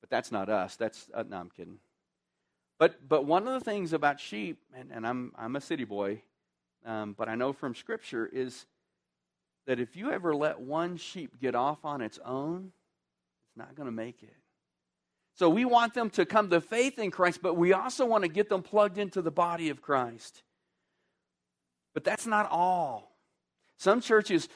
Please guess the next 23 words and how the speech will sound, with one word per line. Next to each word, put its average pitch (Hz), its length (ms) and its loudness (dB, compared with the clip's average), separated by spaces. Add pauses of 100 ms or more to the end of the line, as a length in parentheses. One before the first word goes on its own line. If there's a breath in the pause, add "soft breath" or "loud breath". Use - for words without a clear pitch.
(160 loud breath)
th-, 139 200 4
they, 151 140 10
they, 156 280 4
they 156 220 4
stop 208 520 4
there 160 340 8
when, 160 240 0
when 147 180 2
making 202 360 0
disciples. 185 600 2
Okay, 190 320 2
so, 165 300 4
so 170 180 -2
we, 147 200 2 (240 soft breath)
they, 135 120 0 (160)
they, 123 320 2 (100)
they, 113 320 0 (360)
they 120 120 2
believe 202 680 0
and 135 140 0
they're 117 100 0
baptized, 202 840 -4
and 131 140 -2